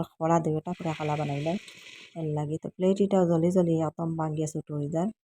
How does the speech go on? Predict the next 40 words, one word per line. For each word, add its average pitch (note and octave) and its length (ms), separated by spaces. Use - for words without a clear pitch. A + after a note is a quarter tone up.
আর D#3+ 460
নতুনভাবে E3 500
আর D#3+ 120
একটা F3 240
খাটিলে E3+ 380
আরো E3 220
কদিন D3+ 300
যাইব। D3+ 260
তো - 140
তা D#3+ 120
আগুনে E3+ 300
খাইলে E3 340
কয়দিন D#3+ 380
পর D#3+ 200
পর D#3+ 160
তো - 180
জ্বালাইয়া D3+ 440
একদম D3+ 320
নষ্ট D#3 340
করিলে। D3 340
আর D#3 260
তেল F#3+ 220
হয়তো F3 340
কিছু E3+ 260
কম F3 240
গরম D#3+ 240
হইছে, D#3+ 320
দিলাইছি D#3 440
আমি D#3 180
সন্দেশ, D3+ 540
এর D#3 120
লাগি D3+ 220
নিচে D3+ 260
লাগি D3 300
যায় E3 180
সন্দেশ। D3 380
তো - 140
এক E3 180
দুইটা G#3 260
লাগবো, F3 320